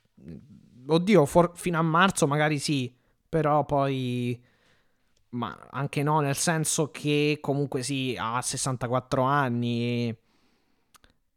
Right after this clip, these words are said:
ehm, diciamo che,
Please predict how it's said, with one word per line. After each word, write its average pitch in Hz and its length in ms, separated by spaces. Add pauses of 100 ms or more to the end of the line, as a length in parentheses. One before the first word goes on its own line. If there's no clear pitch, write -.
(140)
ehm, 101 2250 (680)
diciamo 135 640
che, 113 1040